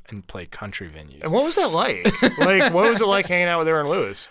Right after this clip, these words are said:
Speaker 1: He's great.
Speaker 2: Yep.
Speaker 1: He's, I mean, he loves to pick on me, but
Speaker 2: Mm-hmm.
Speaker 1: he's, it's all in fun.
Speaker 2: Yeah.
Speaker 1: Like, I think, um, he's, he's good. Uh, and the whole crew is, is so accommodating.
Speaker 2: Yeah.
Speaker 1: Um, to get to ride in the bus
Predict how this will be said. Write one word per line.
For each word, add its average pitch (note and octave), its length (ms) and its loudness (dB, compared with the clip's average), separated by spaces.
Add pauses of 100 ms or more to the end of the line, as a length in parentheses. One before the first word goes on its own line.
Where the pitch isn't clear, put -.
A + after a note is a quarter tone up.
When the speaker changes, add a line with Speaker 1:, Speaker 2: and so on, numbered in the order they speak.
Speaker 1:
He's B3 160 -4
great. G3+ 420 0
Speaker 2:
Yep. E3 180 -2
Speaker 1:
He's, F#3 120 -4
I D3 60 0
mean, E3 80 0
he E3 40 -2
loves C#3 180 0
to G#2 60 -10
pick - 220 -8
on E2+ 120 -10
me, D#2+ 180 -18
but F2 120 -14
Speaker 2:
Mm-hmm. A#2+ 120 -8
Speaker 1:
he's, B2 260 -10
it's A#2 300 -6
all G#2+ 240 -6
in F2+ 180 -10
fun. F#2 460 -14 (100)
Speaker 2:
Yeah. G#2 160 -6
Speaker 1:
Like, G#2 180 -12 (100)
I - 40 -14
think, F#2+ 340 -16 (420)
um, B2 680 -2
he's, F#3+ 260 -2
he's G3+ 320 -4
good. A2+ 320 0 (100)
Uh, B2 640 0
and C#3 100 -4
the C#3+ 60 -2
whole G3 160 -2
crew D3 300 2
is, G2+ 160 -6
is G#2 280 -12
so - 440 -4
accommodating. F#2 720 -10 (120)
Speaker 2:
Yeah. G2+ 220 -10
Speaker 1:
Um, F#2 200 -14 (800)
to B2+ 120 -8
get C3+ 240 -6
to C3 120 -8
ride G#2 500 -8
in G#2 100 -10
the F#2+ 60 -10
bus G2+ 520 -10